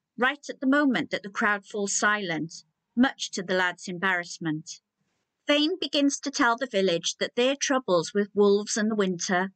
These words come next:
are nothing compared to the outside world. There is war in Gildan,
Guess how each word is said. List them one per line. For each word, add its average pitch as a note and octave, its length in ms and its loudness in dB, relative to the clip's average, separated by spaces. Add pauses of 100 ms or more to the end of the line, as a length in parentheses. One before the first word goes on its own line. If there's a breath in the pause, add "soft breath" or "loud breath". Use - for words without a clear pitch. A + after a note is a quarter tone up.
are G#3 80 -2
nothing B3+ 360 0
compared G#3+ 460 -2
to F3+ 120 -6
the G3 140 0
outside F#3+ 480 -4
world. F#3 400 -2 (520)
There G3+ 200 2
is F#3+ 160 0
war A3 400 4
in F#3 160 -4
Gildan, E3 640 -2